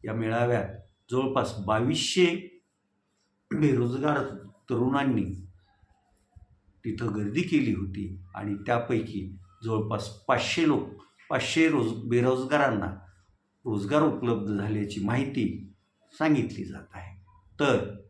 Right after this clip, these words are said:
जवळपास तेवढ्याच जणांचं, अ,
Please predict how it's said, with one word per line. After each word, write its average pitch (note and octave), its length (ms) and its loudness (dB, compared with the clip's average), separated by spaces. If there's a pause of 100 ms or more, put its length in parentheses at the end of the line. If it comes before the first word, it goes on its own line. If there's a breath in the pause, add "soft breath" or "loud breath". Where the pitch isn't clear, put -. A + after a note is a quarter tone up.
(120)
जवळपास D#3 440 4 (280)
तेवढ्याच F3+ 480 6 (640)
जणांचं, A#2 760 -2 (560)
अ, G#2 340 -2